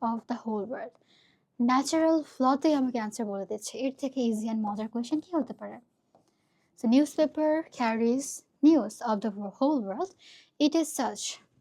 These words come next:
যেহেতু আমাদের এখানে I আছে, it is such an, it is such an important thing that we cannot go a single day without it. এর থেকে ইজি কোয়েশ্চেন আসলে আমি আমার লাইফে কখনো দেখি নাই। So, যদি আমরা আরেকবার রিড আউট করি, think carefully.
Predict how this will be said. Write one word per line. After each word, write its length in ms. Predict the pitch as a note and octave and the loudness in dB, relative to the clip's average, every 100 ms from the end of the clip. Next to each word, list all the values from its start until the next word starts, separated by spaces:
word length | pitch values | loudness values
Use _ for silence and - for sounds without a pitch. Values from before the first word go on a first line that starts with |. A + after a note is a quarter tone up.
| _ | _
যেহেতু 200 | A3 A3+ A3 | -2 -2 -2
আমাদের 180 | G#3 G#3 | -4 -6
এখানে 160 | A3 - D#4+ | -6 0 0
I 20 | D#4+ | 0
আছে, 160 | D4 D4 C#4+ | -2 -2 0
it 60 | A3+ | 0
is 60 | A#3 A3 | -4 -8
such 160 | G#3+ - E4+ | -12 -8 -6
an, 80 | A#3+ A#3 - _ _ - - - | -4 -6 -14 _ _ -20 -10 -2
it 60 | A#3 | -2
is 40 | A#3 | 0
such 120 | A#3 A3+ | -2 -2
an 60 | A3 | -2
important 360 | A3+ B3+ C#4+ F4 - | -2 -2 0 -2 -4
thing 160 | A3+ A3 G#3+ | -6 -6 -6
that 160 | G3+ G#3+ _ B3 | -10 -12 _ -2
we 100 | C#4 - | -2 -2
cannot 300 | A3 G#3 G#3+ G#3 A3+ | -6 -4 -4 -4 -4
go 80 | G3 A3 F4 _ _ _ _ _ _ _ - | -2 -2 -6 _ _ _ _ _ _ _ -12
a 80 | B3+ - | -10 2
single 320 | D4+ C#4 A#3 G#3 | 6 6 4 -4
day 100 | G3+ F#3+ | -10 -10
without 240 | - G#3+ G#3+ | -12 -14 -16
it. 60 | _ - - - _ _ _ - | _ -16 -16 -20 _ _ _ 0
এর 180 | C#4+ C#4+ D4 | 2 2 0
থেকে 160 | C4+ B3+ | 4 4
ইজি 140 | A3+ B3 | 4 0
কোয়েশ্চেন 260 | B3 - A#3+ | -2 -2 -6
আসলে 200 | A#3+ A#3+ A3+ | -4 -4 -4
আমি 100 | A3+ A3+ | -2 -4
আমার 120 | A3 | -4
লাইফে 200 | A#3 B3 A3+ | -4 -6 -10
কখনো 200 | G#3+ A3+ G#3+ | -10 -8 -8
দেখি 160 | G3+ G3+ | -8 -12
নাই। 100 | G#3+ - _ - | -16 -20 _ -14
So, 100 | - F4 - _ _ - | -8 -8 -8 _ _ -2
যদি 120 | A#3 | 0
আমরা 120 | A3 A3 | 0 0
আরেকবার 240 | G#3+ A3 D4 | -2 0 2
রিড 120 | C#4+ D4+ | 2 2
আউট 120 | D#4 D4+ | -2 -4
করি, 140 | F4 - _ - - | -4 -6 _ -12 -6
think 240 | G#3+ G#3+ | -4 -4
carefully. 540 | G#3 G#3+ - C#4+ G#4 | -6 -4 0 2 0